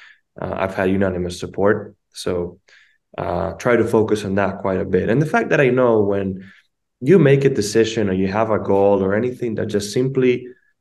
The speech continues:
is a little bit outside of the norm, there's going to be people that don't understand it and criticize it right away, right? There's also going to be curious people that are gonna try to understand why and maybe come out of,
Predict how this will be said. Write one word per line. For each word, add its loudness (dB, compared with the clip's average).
is 2
a 2
little 6
bit 4
outside 0
of -4
the -6
norm, -2
there's 4
going 4
to -2
be 2
people 0
that -4
don't -2
understand -6
it -8
and -10
criticize -4
it -6
right -6
away, -8
right? -6
There's 2
also 2
going 2
to -2
be 2
curious 2
people -6
that 0
are 2
gonna 0
try -2
to 4
understand -2
why 2
and -4
maybe -2
come -4
out -2
of, -8